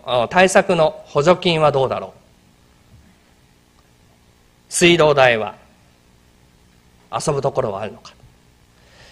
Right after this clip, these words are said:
えー、まあ、補足しますと、今回のコロナ対策の補助に関しては、この場をお借りしてお礼を申し上げますが、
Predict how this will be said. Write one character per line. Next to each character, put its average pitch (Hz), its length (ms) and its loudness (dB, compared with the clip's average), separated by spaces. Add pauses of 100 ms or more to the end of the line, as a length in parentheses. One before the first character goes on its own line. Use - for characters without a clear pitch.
(200)
え 147 640 2 (420)
ー、 170 40 -6
ま 147 80 0
あ、 - 100 0
補 175 140 2
足 196 220 2
し 202 100 2
ま 202 100 8
す - 80 -4
と、 - 100 2
今 240 200 6
回 202 120 6
の 160 80 4
コ 190 140 4
ロ 190 60 6
ナ 202 100 8
対 220 160 8
策 175 200 0
の 123 100 -2
補 143 120 0
助 139 120 0
に 113 100 -6
関 117 240 -2
し - 60 -8
て 117 60 -4
は、 107 100 -2
こ 123 100 -4
の 131 120 0
場 131 160 4
を - 200 -8 (120)
お 127 60 -12
借 131 140 2
り - 20 0
し - 60 -6
て 127 200 -2
お 120 100 -2
礼 127 160 2
を 127 120 2
申 131 100 -2
し 131 100 -2
上 127 60 0
げ 131 100 -2
ま 131 120 0
す - 80 -6
が、 107 160 -2